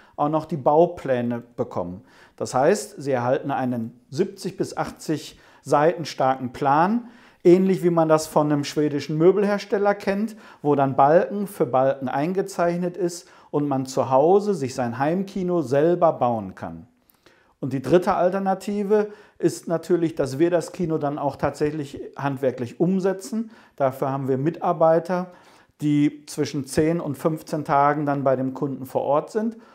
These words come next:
und vom leeren Raum bis zum schlüsselfertigen Kino alles erstellen und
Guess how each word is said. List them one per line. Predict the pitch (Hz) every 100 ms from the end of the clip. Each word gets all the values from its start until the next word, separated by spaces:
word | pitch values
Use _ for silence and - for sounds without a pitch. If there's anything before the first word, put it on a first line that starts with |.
| _
und | 151 135
vom | 143 135
leeren | 131 131 123
Raum | 117 143 180 185
bis | 147
zum | - 135
schlüsselfertigen | - 156 156 147 139 127 127 123
Kino | 123 156 160 175 175 - _ _
alles | 135 143 165 160
erstellen | - 135 - 143 143 156 160
und | 135 131